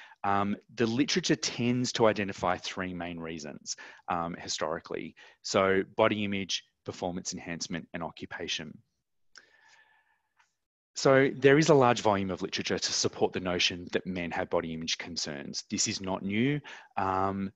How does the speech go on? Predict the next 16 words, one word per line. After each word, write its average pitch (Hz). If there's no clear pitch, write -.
when 107
I 110
did 120
my 101
P 101
H 95
D, 95
the 95
issues 107
really 110
focused -
upon 92
that 113
drive 90
for, 85
uh, 87